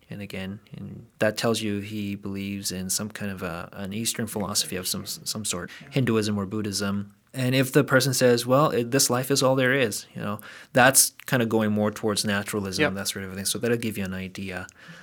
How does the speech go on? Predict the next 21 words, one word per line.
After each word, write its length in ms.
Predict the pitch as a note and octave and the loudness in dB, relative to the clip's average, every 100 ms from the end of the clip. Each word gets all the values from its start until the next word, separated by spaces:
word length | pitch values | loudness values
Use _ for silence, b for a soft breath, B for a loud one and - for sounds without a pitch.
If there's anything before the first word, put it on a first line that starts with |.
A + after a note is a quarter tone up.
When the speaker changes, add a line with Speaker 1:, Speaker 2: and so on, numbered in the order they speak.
| B - | B 0
Speaker 1:
And 340 | C3+ B2+ C3 | 2 2 0
finally, 800 | - C#3 D3 D3 C3 B2+ B2+ B2 - _ _ _ _ _ _ | 0 4 6 6 4 4 0 -2 -12 _ _ _ _ _ _
just 160 | A2+ - _ | -12 -12 _
pray 260 | - A#2 G#2+ | -4 0 0
for 220 | G#2+ A2 | 2 0
them. 300 | G#2 G#2 G2+ - | 2 0 -2 -6
I, 260 | - A#2 | -6 -2
I 40 | B2 | 2
know 140 | B2 | 2
this 200 | A#2+ A#2+ | 2 0
is 180 | A2+ G#2+ | 0 -2
really 240 | A#2 A#2+ | 0 0
cliche, 480 | A2+ - A2+ - G#2+ | 0 -2 0 0 0
especially 540 | G#2 - A2 - A2 G#2 | 0 -2 -2 -2 -2 -4
in 220 | G2+ G#2+ | -6 -8
a, 80 | G2 | -8
in 180 | G#2 G2+ | -8 -10
a 80 | |
Christian 340 | G2+ - A2 G#2+ | -10 -10 -8 -6
setting, 320 | - G2+ G2+ | -4 -4 -6
but 220 | - F2 | -8 -12